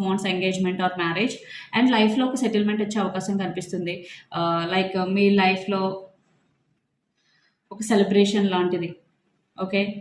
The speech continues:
Four of Wands అంటే సెలబ్రేషన్, సక్సెస్, స్టెబిలిటీ. And మీకు అనుకూలంగా ఉండే పార్ట్నర్, because మీ ఇద్దరిని చూసి అందరూ చాలా, ఆ, like,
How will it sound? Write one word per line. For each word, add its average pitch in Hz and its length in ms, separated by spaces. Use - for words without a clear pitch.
Four 202 180
of 202 240
Wands 196 200
అంటే 196 240
సెలబ్రేషన్, 180 560
సక్సెస్, 202 560
స్టెబిలిటీ. 185 580
And 226 200
మీకు 240 280
అనుకూలంగా 208 420
ఉండే 208 180
పార్ట్నర్, 190 460
because 240 260
మీ 247 80
ఇద్దరిని 220 320
చూసి 226 200
అందరూ 214 240
చాలా, 202 240
ఆ, 180 80
like, 214 240